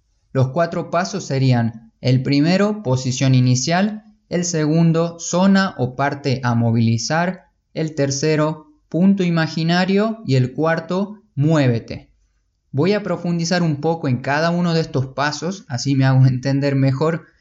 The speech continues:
cómo llevar esto a la práctica, y en unos días voy a tener listo un artículo en el blog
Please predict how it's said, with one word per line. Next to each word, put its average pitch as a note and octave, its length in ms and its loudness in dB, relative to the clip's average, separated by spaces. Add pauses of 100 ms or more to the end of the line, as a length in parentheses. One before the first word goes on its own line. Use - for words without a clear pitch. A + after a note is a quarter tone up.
(140)
cómo D3 260 0
llevar C3+ 320 0
esto C#3+ 300 -2
a A#2+ 40 2
la A#2 160 -2
práctica, D#3 720 -4 (380)
y C#3 100 0
en D#3 80 2
unos F#3+ 240 4
días F#3 300 2
voy D3 200 2
a D3 140 -2
tener C#3 380 0
listo D#3 600 0 (320)
un D#3 160 2
artículo D3+ 560 0
en C#3+ 80 2
el A#2 140 2
blog C#3 500 -2